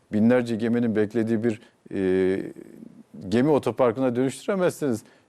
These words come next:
Ve de onların oradaki beklemeyle bitmiyor ki bu işler. Onların orada yaktıkları egzoz emisyon, o salgıladıkları, e, egzoz, e, çevre kirliliği, emisyon, e, üzerine koyun.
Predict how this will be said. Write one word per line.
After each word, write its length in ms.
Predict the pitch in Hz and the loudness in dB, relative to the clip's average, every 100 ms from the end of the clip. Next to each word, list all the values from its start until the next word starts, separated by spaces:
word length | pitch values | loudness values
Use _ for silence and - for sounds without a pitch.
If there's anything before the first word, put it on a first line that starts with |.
| - | -4
Ve 80 | 98 | 2
de 60 | |
onların 340 | 120 127 135 139 | 4 4 4 2
oradaki 360 | 135 127 131 | 0 -2 0
beklemeyle 520 | 120 117 131 135 139 127 | -2 0 0 2 2 0
bitmiyor 300 | 131 180 190 | -2 -2 -2
ki 180 | 170 | -2
bu 60 | 151 | -2
işler. 220 | 131 117 | -2 0
Onların 320 | 120 123 135 | 2 2 2
orada 220 | 127 123 123 | 2 2 4
yaktıkları 560 | 120 117 120 - 117 | 2 0 -4 -2 0
egzoz 380 | 120 110 127 117 | 0 -2 -2 -2
emisyon, 520 | 127 117 107 131 127 - | 0 0 0 0 0 -4
o 100 | 107 | -4
salgıladıkları, 840 | 117 113 120 123 117 120 123 127 - - - _ | 2 2 2 -2 -2 -2 0 0 -2 -14 -20 _
e, 320 | 107 107 107 - | -4 -2 -2 0
egzoz, 600 | 120 123 - 127 120 - | 0 0 0 0 0 -4
e, 360 | 104 101 98 92 | -2 0 0 0
çevre 340 | 104 110 127 | 0 2 0
kirliliği, 440 | 127 135 135 135 | 0 0 2 2
emisyon, 580 | 131 113 123 123 139 139 - - - | 2 0 0 0 0 0 -4 -20 -4
e, 60 | 110 | 0
üzerine 460 | 143 120 147 151 | 2 2 2 2
koyun. 320 | 143 143 143 | 0 0 0